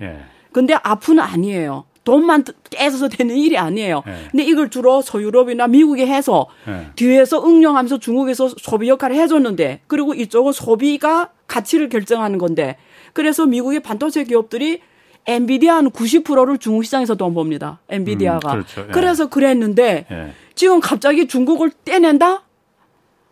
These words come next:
Speaker 2: 아까 말한 것처럼 지금 뭐 도-,
Speaker 1: 예,
Speaker 2: 독일이
Speaker 1: 예,
Speaker 2: 안 한다?
Speaker 1: 예, 예.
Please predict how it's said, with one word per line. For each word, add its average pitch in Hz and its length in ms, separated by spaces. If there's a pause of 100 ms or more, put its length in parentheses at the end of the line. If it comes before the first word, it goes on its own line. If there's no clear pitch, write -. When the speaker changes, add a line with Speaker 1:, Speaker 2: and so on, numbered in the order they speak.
(640)
Speaker 2:
아까 254 200
말한 302 220
것처럼 294 320
지금 320 200
뭐 285 160
도-, 262 160
Speaker 1:
예, - 40
Speaker 2:
독일이 254 260
Speaker 1:
예, - 40
Speaker 2:
안 247 180
한다? 302 300
Speaker 1:
예, 170 280
예. 151 40